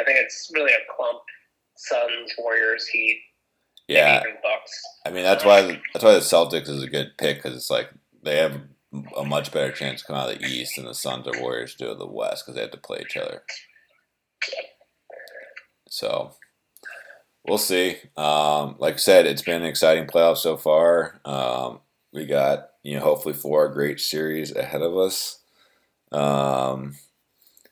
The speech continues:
Speaker 2: and, uh, you know, we'll be watching. So, um,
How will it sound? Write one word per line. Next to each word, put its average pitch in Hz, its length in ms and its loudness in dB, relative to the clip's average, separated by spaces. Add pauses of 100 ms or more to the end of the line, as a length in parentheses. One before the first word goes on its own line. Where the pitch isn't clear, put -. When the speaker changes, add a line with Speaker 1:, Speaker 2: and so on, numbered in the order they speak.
Speaker 2:
and, 69 440 -2
uh, 69 580 4 (360)
you 73 140 -8
know, 73 360 -2
we'll 67 320 -8
be 82 100 -2
watching. 73 460 2
So, 65 500 -2 (480)
um, 62 640 -6